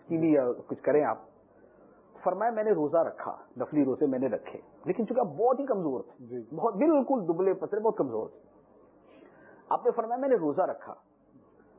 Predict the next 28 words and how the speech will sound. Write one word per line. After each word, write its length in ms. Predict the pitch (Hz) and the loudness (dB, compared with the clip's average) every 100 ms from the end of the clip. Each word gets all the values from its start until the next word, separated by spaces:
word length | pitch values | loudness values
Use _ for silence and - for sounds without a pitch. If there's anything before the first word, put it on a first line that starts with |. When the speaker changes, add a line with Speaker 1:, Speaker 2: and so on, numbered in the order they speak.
| - - - - | -20 -20 -20 -8
Speaker 1:
لیکن 380 | 127 196 247 220 | -2 0 0 -2
مجھ 120 | 185 | 0
سے 80 | 156 | 0
برداشت 480 | 139 139 135 156 - | 0 0 0 0 0
کرنا 200 | 147 151 | -2 -2
مشکل 360 | 117 101 135 101 | -4 -6 -6 -6
ہو 120 | 76 | -8
گیا۔ 120 | - - - - - | -14 -16 -18 -20 -20
Speaker 2:
جی۔ 60 | 110 - _ - - - - - - - - - | -20 -20 _ -20 -20 -20 -20 -20 -20 -20 -18 -4
Speaker 1:
میں 120 | 180 | 0
نے 80 | 240 | 2
نماز 340 | 208 185 214 220 | 2 2 2 0
پڑھی 160 | 226 208 | -2 -2
تو 140 | 196 | -2
آسانی 280 | 156 127 117 120 | -2 -4 -10 -10
سے 60 | |
پڑھ 180 | 151 151 | -8 -8
لی۔" 80 | 143 - _ _ _ | -8 -18 _ _ _
Speaker 2:
سبحان 320 | 139 117 143 | -14 -10 -8
اللہ۔ 200 | 135 113 107 - - - - | -10 -12 -16 -20 -20 -20 -6
Speaker 1:
فرمایا 400 | - 190 180 202 | -4 0 0 0
کہ 160 | 220 233 | 0 -2
نماز 680 | 175 151 143 151 175 190 170 | 0 -2 0 2 4 2 0
روزے 300 | 147 147 165 | 2 2 2
سے 60 | 160 | 0
افضل 300 | 123 120 104 - | -2 -6 -10 -12
ہے۔ 40 | - _ _ - - | -20 _ _ -20 -12
Speaker 2:
اللہ۔ 380 | 143 127 110 | -10 -10 -10